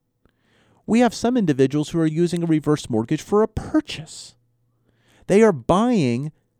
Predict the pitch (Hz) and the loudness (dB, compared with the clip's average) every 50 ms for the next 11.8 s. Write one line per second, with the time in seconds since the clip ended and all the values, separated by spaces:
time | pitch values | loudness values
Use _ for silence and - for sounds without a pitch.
0 | _ _ - 147 160 156 175 208 214 233 214 190 185 180 180 170 185 170 - - | _ _ -2 -2 0 0 0 0 0 2 2 2 2 0 0 -2 -4 -4 -4 -4
1 | 156 160 - 175 160 160 - 170 147 139 127 123 - - - 226 247 262 - - | -4 -2 -2 -2 -4 -2 -4 -4 -4 -2 -2 -2 -4 -4 -4 -4 -4 -4 -2 -2
2 | - 120 107 - - 110 110 123 147 - _ _ _ - - 180 165 185 165 151 | 0 0 0 0 -2 -4 -4 -4 -6 -10 _ _ _ -4 -4 0 2 2 2 2
3 | 147 165 180 190 190 208 220 - - 139 113 110 - 107 104 110 135 151 - _ | 2 0 0 0 0 -2 -2 0 0 0 0 0 0 -2 -4 -4 -6 -8 -12 _
4 | _ _ _ - 190 208 202 196 233 226 202 170 - 180 185 190 185 180 180 170 | _ _ _ -4 -2 0 0 0 0 0 -2 -2 0 0 0 2 2 0 0 -2
5 | - - 185 196 180 160 139 135 139 131 151 147 - - - - - 185 196 190 | -2 -2 -2 -2 2 2 2 2 4 2 0 -2 -4 -6 -8 -4 -2 0 0 2
6 | 180 143 - - - - - - 110 107 - - - - 107 104 101 - - 117 | 2 0 -2 -4 -10 -14 -8 -6 -6 -6 -6 -8 -8 -6 -6 -6 -8 -8 -6 -6
7 | 117 - - - - 117 113 120 127 139 135 - - - - 175 180 175 147 98 | -6 -6 -10 -12 -10 -8 -8 -6 -8 -8 -10 -12 -12 -8 -6 -4 -2 -2 -2 -4
8 | 71 - - - - - _ _ _ _ _ _ _ _ _ _ _ _ _ _ | -6 -12 -18 -20 -20 -20 _ _ _ _ _ _ _ _ _ _ _ _ _ _
9 | _ - - - - 208 240 254 220 143 123 117 131 131 151 151 160 139 139 160 | _ -14 -6 -2 0 2 2 2 0 0 -2 -4 -2 0 2 2 2 0 -4 -4
10 | 151 180 226 269 294 233 139 92 - - - - - - 131 135 139 139 147 143 | -2 0 2 2 2 2 0 -2 -4 -10 -16 -18 -12 -8 -6 -4 -2 0 0 0
11 | 180 180 175 175 196 247 285 269 214 135 120 113 120 143 175 | 0 0 0 0 0 0 0 2 2 2 2 2 0 -2 -4